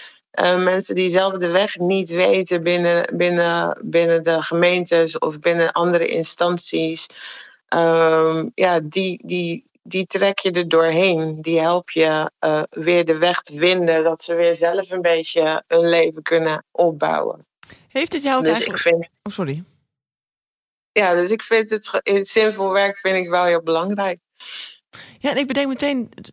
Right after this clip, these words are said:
Speaker 2: t-, sorry dat ik in je, in de reden viel, maar ik bedacht meteen toen je dit vertelde,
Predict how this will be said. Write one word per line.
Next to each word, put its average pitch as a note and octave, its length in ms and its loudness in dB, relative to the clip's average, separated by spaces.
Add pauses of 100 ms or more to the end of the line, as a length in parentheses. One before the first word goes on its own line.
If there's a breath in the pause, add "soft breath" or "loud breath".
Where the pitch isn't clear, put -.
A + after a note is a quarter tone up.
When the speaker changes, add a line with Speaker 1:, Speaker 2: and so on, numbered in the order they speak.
Speaker 2:
t-, - 200 -16
sorry - 180 -14
dat B3+ 100 0
ik A3+ 80 -6
in A3+ 80 -4
je, G#3+ 200 -4
in G#3+ 100 -4
de G#3+ 60 0
reden A#3+ 220 0
viel, E3+ 140 -2
maar F3 100 0
ik F#3 60 -8
bedacht G#3+ 240 -4
meteen A#3+ 260 -2
toen A#3 120 -2
je G#3+ 60 -2
dit G#3+ 100 -4
vertelde, A3 380 -4